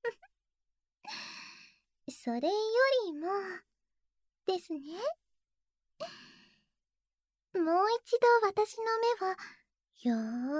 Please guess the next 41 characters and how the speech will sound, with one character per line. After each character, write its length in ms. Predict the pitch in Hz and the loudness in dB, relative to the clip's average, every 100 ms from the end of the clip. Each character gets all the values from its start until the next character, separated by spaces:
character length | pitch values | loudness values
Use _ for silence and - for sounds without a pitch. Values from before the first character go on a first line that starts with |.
| 330 359 | 4 4
ー 40 | 359 | 2
く 160 | 415 427 | -2 0
見 120 | 453 508 | -2 2
て 120 | 427 | 4
い 80 | 339 | 2
た 100 | - | -2
だ 160 | 330 339 | -2 -2
け 160 | 381 | -4
ま 160 | 381 453 | -2 -4
す 100 | - | -4
か？ 100 | - 330 370 508 762 _ _ _ _ _ _ _ _ | -10 -6 -2 0 -2 _ _ _ _ _ _ _ _
そ 420 | - - 269 302 | -10 -4 -2 -2
う 40 | 339 | -2
し 120 | - | -2
た 180 | 403 427 | 0 0
ら、 80 | 339 285 254 - - - | -2 -8 -12 -18 -20 -14
ま 0 | |
た、 80 | 320 - - 440 - - - _ _ _ _ _ _ _ _ 392 | -14 -10 -6 -6 -8 -20 -20 _ _ _ _ _ _ _ _ 0
も 100 | 392 | 2
ー 600 | 392 403 415 440 480 508 | 4 4 4 6 6 6
っ 40 | - _ _ - | 2 _ _ 2
と 160 | 571 - | 2 2
気 140 | - | -4
持 160 | 339 349 | -6 -6
ち 160 | - | 0
よ 120 | 392 403 | 2 2
く 180 | 392 | 0
な 140 | 349 302 | -2 -2
れ 140 | 330 | -4
る 100 | 320 | -4
お 20 | 262 220 214 | -8 -6 -6
ま 180 | 247 | -6
じ 160 | 269 359 | -6 -4
な 160 | 381 415 | -2 0
い 60 | |
で 120 | 440 | -2
す。 100 | 554 - 508 - _ _ _ _ _ _ _ | -2 -2 -2 -4 _ _ _ _ _ _ _
私 460 | 381 339 285 302 330 | 0 0 2 0 0
の 160 | 330 320 | 0 0
声 260 | 349 | 2
を 60 | 359 | 2